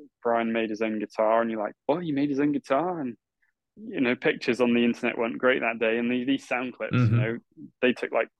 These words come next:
Speaker 1: five minutes to download for a
Speaker 2: Yep.
Speaker 1: ten-second clip. So I sat there at college like, "Come on!" Um,
Speaker 2: <laughs>
Speaker 1: and so you start to learn about it. About that time,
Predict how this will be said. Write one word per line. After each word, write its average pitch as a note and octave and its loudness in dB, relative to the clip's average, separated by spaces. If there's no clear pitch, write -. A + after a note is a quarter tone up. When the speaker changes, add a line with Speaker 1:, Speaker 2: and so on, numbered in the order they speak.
Speaker 1:
five A2+ 4
minutes B2 -4
to - -14
download A#2 0
for A2 2
a - 4
Speaker 2:
Yep. A2+ 0
Speaker 1:
ten-second A#2 0
clip. A2+ 0
So - -6
I - -10
sat - 0
there A#2 4
at C#3 -10
college A2+ 2
like, A2 -10
"Come F3+ -6
on!" E3 -2
Um, A#2+ 0
Speaker 2:
<laughs> - -2
Speaker 1:
and C#3 0
so - 4
you D3 4
start - -2
to C#3 -4
learn D3 2
about C#3+ -2
it. C#3+ -8
About C#3+ -2
that B2+ -4
time, B2+ -6